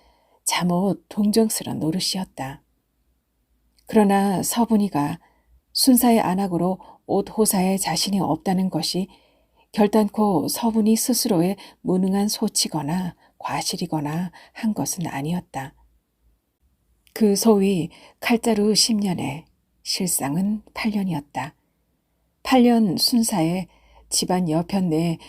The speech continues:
뉴똥치마 한 벌도 해주지 못할 지경으로 남편 맹순사란 위인이 지질이 주변머리가 없었기 때문이었다. 파리로 바로 후에 칼을 풀어놓았고,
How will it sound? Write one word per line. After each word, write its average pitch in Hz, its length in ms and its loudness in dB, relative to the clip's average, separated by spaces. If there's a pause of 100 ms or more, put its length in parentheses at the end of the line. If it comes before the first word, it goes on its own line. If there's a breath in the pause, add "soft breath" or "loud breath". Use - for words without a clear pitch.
(180 loud breath)
뉴똥치마 202 640 0
한 226 220 2
벌도 160 480 0
해주지 185 360 -4
못할 170 420 -4
지경으로 185 580 -6 (640)
남편 165 680 -2
맹순사란 180 760 0
위인이 170 360 -2 (400 loud breath)
지질이 - 420 -2
주변머리가 180 1000 -4
없었기 165 540 -4
때문이었다. 160 800 -8 (1700)
파리로 214 540 2
바로 180 260 -2
후에 190 420 -2
칼을 - 300 -4
풀어놓았고, 143 840 -6